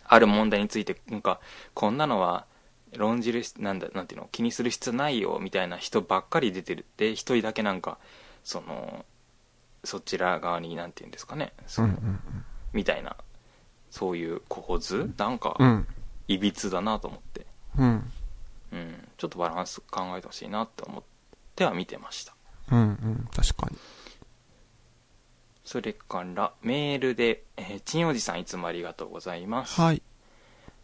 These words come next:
Speaker 1: 「今回はケーキさんのモノマネオンパレードでしたね。」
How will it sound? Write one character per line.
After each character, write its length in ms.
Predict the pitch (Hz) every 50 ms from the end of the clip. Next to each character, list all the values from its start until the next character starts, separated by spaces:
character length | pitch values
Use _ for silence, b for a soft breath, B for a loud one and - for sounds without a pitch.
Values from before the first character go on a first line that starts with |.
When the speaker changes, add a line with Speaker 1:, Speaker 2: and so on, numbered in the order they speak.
| - - -
Speaker 1:
「今 200 | - 220 202 196
回 200 | - 117 107 120
は 120 | 139 139
ケ 180 | - - 220 247
ー 60 | 233
キ 120 | - -
さ 180 | - - 113 101
ん 100 | 95 90
の 140 | 87 85 82
モ 220 | 82 85 87 92
ノ 160 | 104 131 151
マ 180 | 165 175 175 175
ネ 240 | 170 175 180 170 -
オ 140 | - 156 160
ン 140 | 160 160 -
パ 240 | - - 160 160
レ 140 | 156 156 151
ー 40 | 135
ド 100 | - 90
で 140 | 90 - -
し 100 | - -
た 140 | - 82 90
ね。」 240 | 107 113 - -